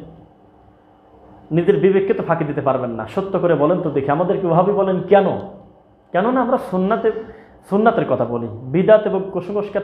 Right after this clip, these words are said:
থেকে মানুষকে ফেরানোর কথা বলি, শিরকের বিরুদ্ধে কথা বলি,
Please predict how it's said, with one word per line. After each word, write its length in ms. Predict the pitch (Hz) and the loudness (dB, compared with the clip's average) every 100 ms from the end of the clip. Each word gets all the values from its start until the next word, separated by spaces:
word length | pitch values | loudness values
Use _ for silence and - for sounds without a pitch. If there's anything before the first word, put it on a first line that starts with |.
| - | -6
থেকে 120 | 208 | -4
মানুষকে 360 | 156 160 - | -4 -4 -4
ফেরানোর 380 | 190 - 147 135 123 | -4 -2 -2 -2 -4
কথা 160 | 123 | -2
বলি, 240 | 120 113 107 107 - - _ _ _ _ _ - - - | -2 -4 -8 -10 -18 -20 _ _ _ _ _ -20 -20 -4
শিরকের 400 | - 240 247 190 | 2 2 4 2
বিরুদ্ধে 320 | 170 156 147 | 2 0 0
কথা 180 | 139 127 | -2 -2
বলি, 240 | 113 107 | -4 -6